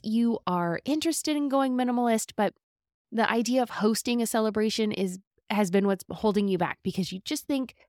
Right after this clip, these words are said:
you know, "I would love to do it, but what happens if I have a bunch of people at my house? Or what happens if I'm hosting?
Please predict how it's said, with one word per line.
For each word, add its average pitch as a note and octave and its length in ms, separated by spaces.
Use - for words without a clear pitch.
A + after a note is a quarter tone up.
you A#3 100
know, A3+ 240
"I A#3+ 140
would G3+ 180
love G#3 240
to A3 100
do G#3+ 160
it, G3 140
but D#4 320
what A3 320
happens F#3+ 520
if - 320
I F#3+ 120
have E3+ 280
a F3+ 80
bunch G3+ 200
of D4 60
people F4+ 220
at A3+ 80
my F3+ 80
house? E3 300
Or B3+ 60
what D4+ 160
happens D4+ 360
if D#4 100
I'm D4 140
hosting? B3 540